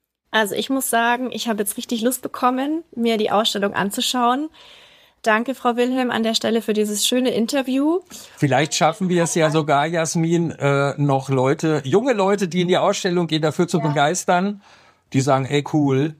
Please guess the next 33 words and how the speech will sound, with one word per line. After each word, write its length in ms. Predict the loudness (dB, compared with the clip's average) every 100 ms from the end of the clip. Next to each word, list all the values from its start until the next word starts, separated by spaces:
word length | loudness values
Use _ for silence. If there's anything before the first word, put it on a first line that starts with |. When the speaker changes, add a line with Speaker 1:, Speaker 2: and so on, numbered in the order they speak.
| 0
Speaker 2:
das 220 | 0 2
will 100 | -2
ich 140 | 0
auch 160 | 0 2
mal 160 | 0 2
machen 320 | 0 0 0
als 180 | 0 0
Shop. 320 | 0 0 -2
Wo 140 | -4
kann 220 | -2 0 0
ich 120 | 0
mich 140 | 0
denn 160 | 0 0
bewerben?" 540 | 0 2 2 2 0
Also 180 | -4 -2
wenn 140 | -2
sie 100 | 0
nicht 200 | -2 -2 0
ganz 220 | 0 2
so 60 |
jung 300 | 2 2 0
sind. 440 | 0 0 0 -2 -8 -20 -20 -20 _
Ähm, 600 | -2 0 2 0 0 -4 -8 -20 -6
mir 260 | 0 2 2
ist 180 | 0 -2
gerade 340 | 0 2 2
noch, 220 | 0 0
wo 100 | 0
Jasmin 440 | 2 2 2 0 2
eigentlich 300 | 0 0 2
schon 180 | 2 2
die 100 | 2
Verabschiedung, 880 | 0 0 0 0 2 2 2 0